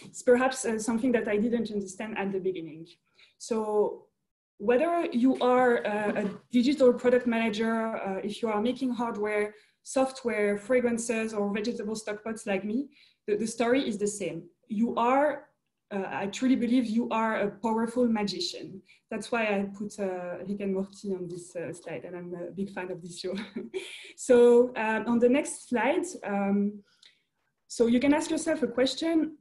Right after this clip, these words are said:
what is a product? So a product is always a combination of three elements: matter, energy, and information. So for example, a shoe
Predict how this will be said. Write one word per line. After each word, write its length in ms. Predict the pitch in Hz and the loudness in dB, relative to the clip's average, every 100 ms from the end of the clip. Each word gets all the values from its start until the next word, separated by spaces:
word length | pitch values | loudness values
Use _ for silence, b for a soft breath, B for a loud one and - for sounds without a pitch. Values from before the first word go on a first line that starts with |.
| _ | _
what 320 | 214 247 247 - | 0 2 2 2
is 200 | 269 262 | 0 0
a 80 | |
product? 560 | 202 220 196 - - - _ _ _ _ _ _ _ _ b b b | -6 -6 -6 -8 -16 -20 _ _ _ _ _ _ _ _ b b b
So 520 | - 214 208 190 - | -2 2 2 0 -4
a 40 | 202 | -8
product 720 | 226 285 226 339 - - - _ _ - | 0 2 4 0 -2 -12 -14 _ _ -12
is 240 | 220 202 233 | -8 -4 2
always 640 | 269 240 240 302 - - _ _ - | 4 6 4 2 -4 -16 _ _ -12
a 40 | 208 | -6
combination 800 | 220 226 226 262 277 269 262 - | -2 2 2 2 2 0 0 -6
of 140 | 202 - | -10 -4
three 200 | 247 240 | -2 0
elements: 640 | 202 180 170 - - - _ _ _ _ _ | 0 -4 -6 -14 -18 -20 _ _ _ _ _
matter, 640 | 226 240 277 277 320 311 - _ - | 0 0 4 4 4 -2 -12 _ -4
energy, 640 | 247 247 202 233 247 240 _ - | 2 2 2 2 0 -2 _ -6
and 140 | 220 | -2
information. 720 | 214 214 196 185 180 185 - - _ _ _ _ _ _ _ _ | 0 -2 -2 -4 -6 -10 -16 -20 _ _ _ _ _ _ _ _
So 140 | - | -8
for 100 | 240 | 0
example, 560 | 240 233 285 285 302 294 - - _ _ - | 2 4 4 6 2 2 -6 -20 _ _ -6
a 60 | |
shoe 500 | 202 - 254 294 320 | -4 0 2 2 0